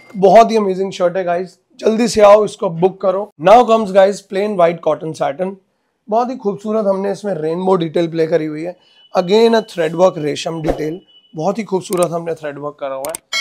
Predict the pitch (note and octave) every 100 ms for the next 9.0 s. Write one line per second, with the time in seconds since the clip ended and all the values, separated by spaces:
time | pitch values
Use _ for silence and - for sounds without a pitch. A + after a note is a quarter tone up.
0 | - - - - A#3 G#3 G3+ F3+ E3 E3+
1 | F#3 F3 E3+ D3+ E3+ E3 D#3+ D#3 - D#3+
2 | D#3 C#3+ D3+ - F3+ - _ _ _ D#3
3 | D#3 G3+ A3+ A3 G#3+ G#3+ G#3 F3+ F3+ G3+
4 | F#3+ F3+ F3+ E3+ E3+ F3+ F3 G3 D#3+ E3
5 | F3 A3 G#3+ G3+ F#3+ F3+ D3+ D#3 C#3+ C3+
6 | B2 - - F#3+ G3+ A3+ - G#3 A3 A#3+
7 | A#3 G#3+ F3+ G#3+ G3 F#3+ F3+ G3 G3 F3
8 | F3+ F3 D#3 D#3+ F3+ G3 G3 F3 F#3+ G#3